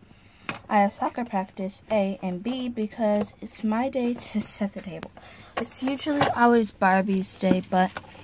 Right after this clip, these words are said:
Mom and Dad said Barbie works so hard, so they wanted to be someone else's turn. Okay, guys and kids, make sure you never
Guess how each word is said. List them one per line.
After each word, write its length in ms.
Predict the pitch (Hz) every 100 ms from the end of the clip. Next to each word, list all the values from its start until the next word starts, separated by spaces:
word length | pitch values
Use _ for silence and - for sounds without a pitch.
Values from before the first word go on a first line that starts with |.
| - - - - -
Mom 180 | 233 240
and 140 | 240
Dad 300 | 233 220 -
said 340 | - - 208 -
Barbie 300 | 196 208 202
works 360 | 196 - -
so 160 | - 208
hard, 560 | - - 196 190 196
so 540 | - - 196 180 180 190 - - - - - - - -
they 100 | -
wanted 340 | 202 196 196 196
to 60 |
be 60 | 202
someone 300 | 202 226 233
else's 400 | 214 - 202 -
turn. 460 | - 202 196 202 202 - - - - - - - _ _ _ _ _ - - _ _ _ _ _ _ _ - 208 _ _ _ _ _ _ _ _ _ -
Okay, 320 | 269 277 285
guys 520 | - 226 220 226 - - - - - - 214
and 220 | 220 240
kids, 680 | - - 226 302 - - -
make 340 | 233 240 285 -
sure 360 | - 247 240 240 - - -
you 160 | - 226
never 680 | 220 214 226 - 269 285